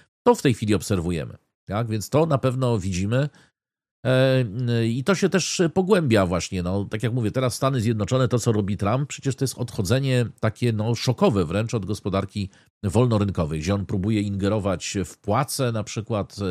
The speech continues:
e, członków zarządu. E, to nie jest, to jest już i pójście w kierunku, w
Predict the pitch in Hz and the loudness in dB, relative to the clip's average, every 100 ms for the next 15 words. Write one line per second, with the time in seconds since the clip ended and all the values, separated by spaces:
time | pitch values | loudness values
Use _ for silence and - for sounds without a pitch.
0 | 85 82 78 - 107 104 98 85 80 107 | -2 -4 -6 -6 -6 -6 -4 -4 -2 -2
1 | 127 123 110 95 _ _ _ _ _ _ | -2 -2 -2 -4 _ _ _ _ _ _
2 | _ 101 104 104 98 98 - 175 131 151 | _ -10 -4 0 2 0 0 2 2 2
3 | 143 - 90 143 156 135 120 - - 110 | 2 0 2 4 4 0 -4 -6 -8 -6
4 | 90 85 85 - 151 185 - 143 - 117 | -8 -10 -12 -4 2 2 2 -2 0 -2
5 | 120 113 117 110 98 | -2 0 0 0 -2